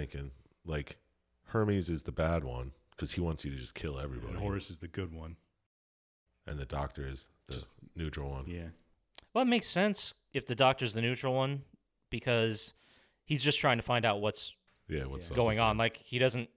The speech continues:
Speaker 3: really care one way or the other. He's not pushing you to kill anyone, but he's not exactly helping you either.
Speaker 1: Yeah, and Horace is like,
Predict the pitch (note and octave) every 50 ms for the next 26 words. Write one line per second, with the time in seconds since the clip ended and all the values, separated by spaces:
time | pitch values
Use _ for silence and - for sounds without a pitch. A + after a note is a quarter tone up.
0 | - C#3 C3+ B2+ A#2 A2 - - B2 A#2 A2 G#2+ A2 A2 G#2+ G#2+ G#2+ G2 G2+ G#2
1 | G#2 G2 G2 G2 G2+ - A2 A2+ G#2+ - A#2 A2 - - - B2+ A#2 - - A#2
2 | G#2+ G2 G2+ - - A2+ G#2+ G#2+ G#2+ G#2+ G#2 G#2+ G#2+ A2 G2 G2 G2 F#2+ F#2+ G2+
3 | G2+ G2 F2+ F2+ G#2 G2 - - F#2 F#2+ F#2+ F#2 - F#2 F2+ F2+ F2 E2+ F2 E2
4 | - _ - - D2+ D2 D2 D2 D2 C#2+ C#2 C2+ _ - D2 C#2+ D#2+ E2 E2 D#2+
5 | D2 - - D2 C2+ C#2 C2+ C2 C2+ -